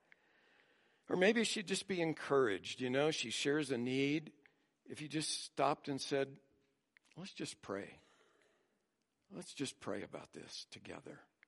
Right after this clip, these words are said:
And you pray with her and you pray for her. Um, she always needs you to take the time to listen to her needs and understand her and be supportive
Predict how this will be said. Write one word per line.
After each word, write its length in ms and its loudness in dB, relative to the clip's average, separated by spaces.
And 140 -4
you 80 -4
pray 260 0
with 240 0
her 220 -4
and 280 -2
you 80 -6
pray 580 2
for 400 2
her. 280 -2
Um, 440 -10
she 240 0
always 480 2
needs 680 0
you 220 -2
to 80 -4
take 360 -4
the 80 -6
time 500 -2
to 60 -6
listen 500 -4
to 180 -6
her 100 0
needs 540 -8
and 160 -10
understand 760 -4
her 240 -4
and 580 -6
be 140 0
supportive 840 0